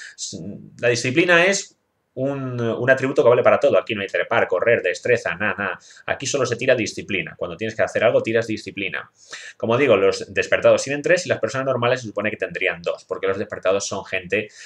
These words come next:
especial, ¿no? La disciplina es lo bueno que es tu personaje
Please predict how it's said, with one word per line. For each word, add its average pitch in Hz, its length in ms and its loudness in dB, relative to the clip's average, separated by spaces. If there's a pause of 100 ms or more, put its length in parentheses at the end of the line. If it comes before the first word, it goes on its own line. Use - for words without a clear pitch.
(140)
especial, - 520 -2
¿no? 156 140 -8
La 147 100 0
disciplina 117 460 -2
es - 220 -4
lo 113 120 2
bueno 135 220 -2
que 135 60 -4
es - 80 -10
tu 123 100 -6
personaje 120 580 -2